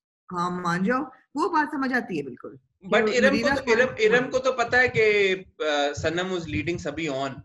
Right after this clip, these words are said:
Speaker 2: तो इरम ही यहाँ पे कह देती यार कि ये तो बड़ी awkward सी एक position हो जाएगी, but इरम ने भी कुछ नहीं कहा।
Speaker 1: नहीं, अभी दे अपनी इज्जत बचाने की उनको पड़ी भी है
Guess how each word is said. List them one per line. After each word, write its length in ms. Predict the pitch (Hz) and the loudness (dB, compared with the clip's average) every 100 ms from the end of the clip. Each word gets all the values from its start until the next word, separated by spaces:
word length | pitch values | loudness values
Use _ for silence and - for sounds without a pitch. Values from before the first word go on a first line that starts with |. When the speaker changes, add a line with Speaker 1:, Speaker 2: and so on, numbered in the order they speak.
| - - | -12 -10
Speaker 2:
तो 120 | 147 | -2
इरम 280 | 175 214 254 | 2 2 0
ही 80 | 262 | 0
यहाँ 220 | 247 220 | 2 2
पे 100 | 233 | 2
कह 200 | 226 190 | 2 2
देती 320 | 196 202 202 | 2 0 0
यार 160 | 185 190 | 0 0
कि 100 | 208 | -2
ये 120 | 202 | -4
तो 100 | 196 | -4
बड़ी 140 | 185 | -2
awkward 360 | 185 170 180 196 | 0 -2 -4 -8
सी 120 | 202 | -6
एक 160 | 190 - | -6 -8
position 360 | 160 143 160 | -14 -14 -12
हो 60 | 143 | -8
जाएगी, 360 | 135 139 139 139 | -8 -8 -8 -8
but 120 | 143 | -8
इरम 200 | 143 156 | -6 -6
ने 80 | 185 | -8
भी 100 | 175 | -10
कुछ 220 | 156 - 156 | -16 -18 -18
नहीं 100 | 143 | -18
कहा। 320 | 131 _ - _ _ - _ _ _ _ _ _ _ _ | -18 _ -20 _ _ -20 _ _ _ _ _ _ _ _
Speaker 1:
नहीं, 200 | 262 262 | -8 -4
अभी 240 | 208 220 269 | -2 -2 0
दे 140 | 254 | 0
अपनी 260 | 254 254 247 | -2 -2 -4
इज्जत 160 | 220 | -2
बचाने 360 | 214 233 185 190 | -4 -4 -4 -4
की 120 | 208 | -4
उनको 160 | 190 185 | -4 -4
पड़ी 240 | 165 160 | -6 -6
भी 120 | 196 | -6
है 320 | 233 233 - | -6 -8 -12